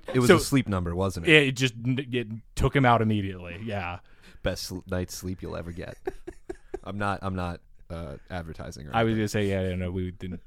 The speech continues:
Speaker 2: n-, no money has been exchanged on that one. Not a sponsor. Anyway.
Speaker 1: Not a sponsor.
Speaker 2: That fight being total chaos and kind of a wonderful bit of glue between the different situations you guys were in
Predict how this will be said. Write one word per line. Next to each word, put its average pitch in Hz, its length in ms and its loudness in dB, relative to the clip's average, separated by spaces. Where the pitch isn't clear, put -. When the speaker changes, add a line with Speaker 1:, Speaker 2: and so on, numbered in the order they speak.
Speaker 2:
n-, 113 200 0
no 117 180 6
money 110 240 4
has 110 120 2
been 107 120 0
exchanged 101 400 -4
on 98 80 -2
that 95 180 -4
one. 92 160 -6
Not 202 180 12
a - 20 6
sponsor. - 400 -2
Anyway. 107 200 2
Speaker 1:
Not 220 160 -2
a 156 40 -6
sponsor. - 540 -8
Speaker 2:
That 170 240 4
fight 190 260 2
being 147 280 2
total 135 380 4
chaos 120 500 4
and 110 120 -2
kind 113 200 2
of 101 100 -2
a 113 80 0
wonderful 113 500 4
bit 110 200 6
of 98 160 0
glue 107 420 6
between 101 600 -2
the 101 100 -6
different 101 340 -4
situations 98 600 -2
you 92 60 -12
guys 95 260 -4
were 92 100 -8
in 92 340 -6